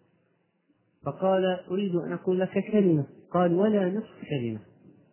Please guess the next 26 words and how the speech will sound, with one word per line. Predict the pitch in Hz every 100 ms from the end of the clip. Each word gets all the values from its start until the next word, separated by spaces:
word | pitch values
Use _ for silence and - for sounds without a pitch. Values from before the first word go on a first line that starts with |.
| _ -
ومشى، | 143 131 117 - _ _ _ _ _
ولا | 190 220 196
نصف | 196 - -
كلمة. | 123 110 107 _ _ _ -
ما، | 202 170 147 - _ _ _ _ -
لا | 208
يوجد | 226 175 156
مجال | 143 135 156 160 123
يعني | 110 107 - -
في | 127
إعطاء | 120 156 143
مجال | 127 131 139 131 113 110 107 107 _ _ _ _ 117
للكلام، | 117 - 127 147 139 135 120
ولا، | 120 135 123 113 107 110 113 - _ _ _ _ _ _ _ - 131 131 120 127
ولا | 160 151
يضاح-، | 139 143 131 147 143
لا | 165
يضاحكون | 160 143 143 - 127 - 143 139
ولا | 135 131
يمازحون | 127 123 120 110 107 127 131
ولا | 127 123 120
يجالسون | 113 120 110 110 127 127 120 - _ _ -
ولا | 160 151
يتكلم | 127 127 135 120 110
معهم، | 123 120 110
مقاطعة. | 123 - 240 - 113 101